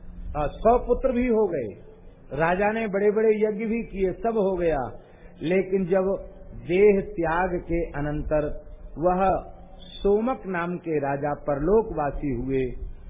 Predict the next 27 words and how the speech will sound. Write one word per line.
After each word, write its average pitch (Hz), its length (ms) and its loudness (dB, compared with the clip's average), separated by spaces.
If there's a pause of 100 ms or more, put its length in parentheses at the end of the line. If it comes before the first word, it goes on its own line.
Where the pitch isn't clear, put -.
(160)
तो 160 60 2
यमलोक 170 600 4
होकर 170 440 -6
के 160 160 -6
ही 156 140 -2
सबको 139 420 -6
जाना 131 280 -4
पड़ता 123 480 -8
है। 120 180 -6 (480)
उन्होंने 202 340 2
भयंकर 185 1040 0
यमलोक 160 560 2
में 151 320 -2 (500)
"अथ 190 220 4
तम 196 220 2
नरके 180 640 2
घोरम 175 560 2
पच्यमानम 185 920 -2
ददर्थ 175 400 0
सह 185 400 2 (540)
तम 208 180 2
पृच्छम 175 480 -2
किमर्थम 147 640 -2
त्वम 156 200 -2
नरके 147 520 -2
पच्यसे 147 640 -4
द्विज।" 143 180 -4